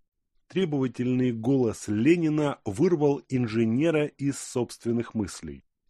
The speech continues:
Вы у нас единственное лицо, допущенное к душевно больному царю, не так ли?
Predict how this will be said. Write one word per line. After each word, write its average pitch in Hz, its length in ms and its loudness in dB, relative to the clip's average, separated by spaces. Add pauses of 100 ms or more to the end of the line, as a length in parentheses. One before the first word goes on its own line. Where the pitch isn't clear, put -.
(100)
Вы 175 180 8
у 202 100 10
нас - 260 8
единственное 139 960 2
лицо, 120 340 4
допущенное 165 840 6
к 123 80 -6
душевно 170 500 4
больному 165 480 8
царю, 143 460 6
не 120 120 6
так 107 280 4
ли? 131 180 6